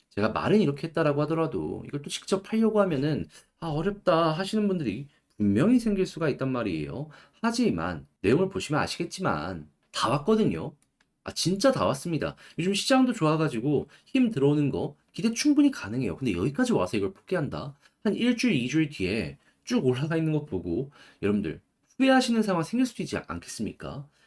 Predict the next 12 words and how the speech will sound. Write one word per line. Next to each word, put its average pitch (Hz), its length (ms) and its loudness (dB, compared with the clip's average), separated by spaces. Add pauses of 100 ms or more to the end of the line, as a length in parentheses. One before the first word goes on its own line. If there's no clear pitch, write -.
(140)
여기에서는 120 760 2 (280)
매도보다는 98 1000 -2 (320)
많이 220 380 2
버틴 202 420 -2
만큼 165 480 -2 (160)
성과를 277 640 4
한번 196 260 0
노리는 107 400 -4 (260)
그런 208 380 2
자리여야 151 380 -2
된다라고 101 440 -6
봐요. 73 360 -8